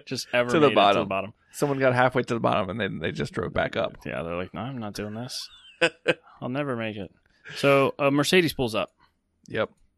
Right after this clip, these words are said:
Speaker 2: And
Speaker 1: And
Speaker 2: out
Speaker 1: uh,
Speaker 2: pops Kamada.
Speaker 1: Uncle Kamada. You got his name
Speaker 2: And
Speaker 1: right.
Speaker 2: Yeah, thank you.
Speaker 1: And
Speaker 2: Braxton.
Speaker 1: Neela.
Speaker 2: And Neela.
Speaker 1: So
Speaker 2: And their
Speaker 1: Neela
Speaker 2: bodyguards.
Speaker 1: arrived with Kamada.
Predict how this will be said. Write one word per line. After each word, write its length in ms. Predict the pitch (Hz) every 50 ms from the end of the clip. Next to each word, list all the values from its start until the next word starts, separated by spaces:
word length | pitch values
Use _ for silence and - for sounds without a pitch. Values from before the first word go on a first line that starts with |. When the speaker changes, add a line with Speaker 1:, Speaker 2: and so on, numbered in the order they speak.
| _ _ _ _ _ _ _ _ _ _ _ _ _ _ _ _ _ _
Speaker 2:
And 80 | - 120
Speaker 1:
And 20 |
Speaker 2:
out 100 | 131 -
Speaker 1:
uh, 20 | -
Speaker 2:
pops 500 | - 131 131 127 - - - - - - _ _ _ _ - - _ _ _ _ _ _ _ _ _ _
Kamada. 420 | - 110 107 104 113 131 185 208 - _ _ _ _ _ -
Speaker 1:
Uncle 260 | 110 127 - 156 156
Kamada. 580 | - - 190 156 117 98 - - - - 160 -
You 60 | - 156
got 100 | 185 -
his 80 | 120
name 140 | 123 127 143
Speaker 2:
And 80 | 175 190
Speaker 1:
right. 180 | 98 - - - _ _ _ _ _ _ _ _ _ _ - - - _ _
Speaker 2:
Yeah, 180 | - 87 - - -
thank 220 | - 127 101 - -
you. 100 | 113 - _ _ _
Speaker 1:
And 160 | 180 214 -
Speaker 2:
Braxton. 220 | 131 135 135 147 160
Speaker 1:
Neela. 260 | 135 - - - 143 - _ _ _ _ -
Speaker 2:
And 160 | 110 110 110
Neela. 320 | 107 120 139 - - - - _ _
Speaker 1:
So 120 | _ - 147
Speaker 2:
And 120 | 143 120
their 80 | 120 113
Speaker 1:
Neela 100 | - -
Speaker 2:
bodyguards. 220 | - - 135 123 127 123 131
Speaker 1:
arrived 240 | 131 131 127 - -
with 380 | - 123 123 127 120 - - -
Kamada. 480 | - 127 107 92 85 - - - -